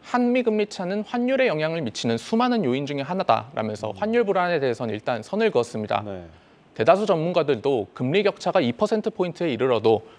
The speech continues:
Speaker 1: 급격한 외국인 자금 유출이나 원화 약세는 나타나지 않을 것이라고 보고 있는데요.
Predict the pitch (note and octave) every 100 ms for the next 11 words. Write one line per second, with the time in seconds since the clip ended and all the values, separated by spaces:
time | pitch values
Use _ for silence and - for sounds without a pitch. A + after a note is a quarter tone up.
0 | - - - - F#3 - F3+ B2 B2 D3+
1 | D#3+ C#3 A#2+ C#3+ A#2 - B2 G#2+ A2 G#2
2 | G#2+ C3 C#3+ - D3+ A2+ - D3 C3 D3+
3 | B2 B2+ B2+ C#3 A#2+ B2+ - B2+ B2+ G#2
4 | G#2 C#3